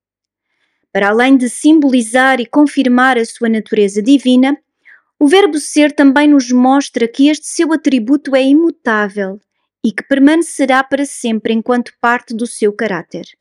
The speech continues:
Ele é e para sempre o será, por isso podemos confiar.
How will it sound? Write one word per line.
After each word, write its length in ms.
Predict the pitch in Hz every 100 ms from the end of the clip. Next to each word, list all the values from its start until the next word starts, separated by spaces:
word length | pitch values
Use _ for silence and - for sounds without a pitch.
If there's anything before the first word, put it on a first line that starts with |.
| _ _ _ _ _ _
Ele 320 | - 196 185 -
é 300 | 202 214 339 _ _ -
e 60 |
para 320 | 202 - 320 302
sempre 480 | - 330 339 - -
o 120 | 339
será, 560 | 370 - 302 196 180 214 _ _ _ _
por 100 | 226
isso 240 | 226 226 -
podemos 500 | 254 214 269 247 202
confiar. 560 | - 190 190 - 170